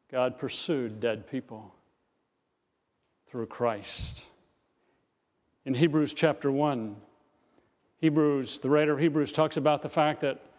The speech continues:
God spoke <clears throat> to his people through the prophets. But ultimately,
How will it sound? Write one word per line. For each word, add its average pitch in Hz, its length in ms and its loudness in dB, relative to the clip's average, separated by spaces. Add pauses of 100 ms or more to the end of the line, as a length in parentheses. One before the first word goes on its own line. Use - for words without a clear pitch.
(360)
God 156 220 6
spoke 170 440 2 (180)
<clears throat> - 180 -12
to 156 320 2
his 156 180 2
people 160 380 0
through 143 180 0
the 143 80 2
prophets. - 760 -4 (2500)
But 117 100 -8
ultimately, 117 800 -2